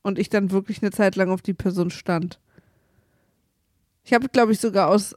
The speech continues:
aus einer so ein, so einem Traum eine Beziehung angefangen. Und da habe ich mich dann später, ganz viel später gefragt, ob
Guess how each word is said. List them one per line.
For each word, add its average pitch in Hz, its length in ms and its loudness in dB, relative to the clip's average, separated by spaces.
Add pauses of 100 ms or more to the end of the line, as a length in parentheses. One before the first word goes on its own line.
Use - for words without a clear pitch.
aus 202 180 2
einer 202 400 2
so 202 140 4
ein, 196 240 0
so 185 80 2
einem 190 200 2
Traum 233 260 0
eine 196 100 0
Beziehung 190 420 -2
angefangen. 180 420 -2 (560)
Und 208 100 2
da 233 80 6
habe 208 120 4
ich 226 60 2
mich 240 160 2
dann 226 160 2
später, 226 460 2
ganz 208 340 2
viel 240 180 2
später 214 380 2
gefragt, 196 460 0
ob - 240 -4